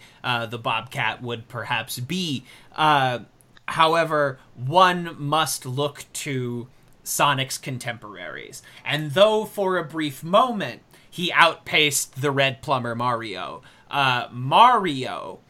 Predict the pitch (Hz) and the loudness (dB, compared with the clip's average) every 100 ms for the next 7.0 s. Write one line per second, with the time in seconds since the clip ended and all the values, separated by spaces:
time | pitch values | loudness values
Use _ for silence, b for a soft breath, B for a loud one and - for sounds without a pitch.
0 | b b 143 147 135 135 131 131 123 120 | b b 2 2 0 -6 -4 -2 -4 -6
1 | 127 123 160 143 143 135 127 123 123 147 | -8 -10 -8 -6 -2 -4 -4 -8 -6 -6
2 | 147 143 143 135 151 147 165 180 175 151 | -2 0 0 2 2 2 4 6 6 6
3 | 165 175 175 165 165 B B - 139 139 | 4 6 0 0 -4 B B -2 4 4
4 | 123 139 139 139 143 139 139 135 - 156 | 4 0 0 2 2 2 0 -2 -10 -10
5 | 147 156 147 147 143 143 135 151 139 143 | -6 -4 -2 -2 0 -2 -2 0 0 0
6 | 139 135 131 - 135 - 139 135 131 - | -6 -6 -6 -8 -6 0 0 0 -4 -8